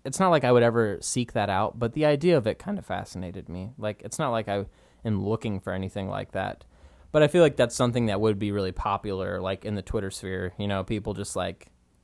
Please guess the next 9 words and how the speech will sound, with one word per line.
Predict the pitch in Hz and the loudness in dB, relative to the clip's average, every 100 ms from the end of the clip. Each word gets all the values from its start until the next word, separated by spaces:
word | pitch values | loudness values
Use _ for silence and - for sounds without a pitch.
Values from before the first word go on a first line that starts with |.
| _ | _
"Oh, | 123 | -2
yeah, | 139 147 101 - _ _ _ _ _ | 2 2 2 -4 _ _ _ _ _
famous | 120 113 110 | -2 -2 -2
Jesus | - 113 101 - | -4 -6 -6 -8
quote | - 101 92 - | -2 -2 -2 -4
with | 107 101 - - _ | -4 -4 -8 -20 _
emojis | 117 110 107 98 98 | -2 0 -2 -4 -10
in | 82 | -10
it." | 92 | -10